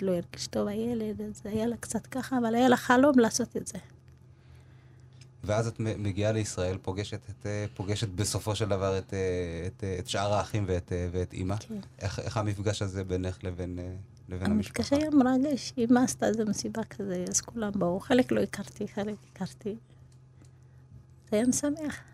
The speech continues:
Speaker 2: ו-, והם לא, זאת אומרת, האחים, אה, אה, אמא כמובן לא, לא מכירים את הסיפור, אה, ב-, לא סיפרת להם כמובן. באיזה שלב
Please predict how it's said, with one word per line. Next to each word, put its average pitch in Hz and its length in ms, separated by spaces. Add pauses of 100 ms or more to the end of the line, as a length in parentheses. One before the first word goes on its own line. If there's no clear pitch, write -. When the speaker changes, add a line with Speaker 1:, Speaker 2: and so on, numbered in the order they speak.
(640)
Speaker 2:
ו-, 95 100 (120)
והם 113 380
לא, 101 560 (140)
זאת - 100
אומרת, 98 200
האחים, 110 680
אה, 98 60
אה, 92 400
אמא 113 240
כמובן 95 400
לא, 98 220
לא 104 120
מכירים 95 360
את - 80
הסיפור, 92 500 (480)
אה, 92 340 (220)
ב-, 85 60 (300)
לא 98 180
סיפרת 92 420
להם 92 200
כמובן. 98 340
באיזה 107 220
שלב 98 500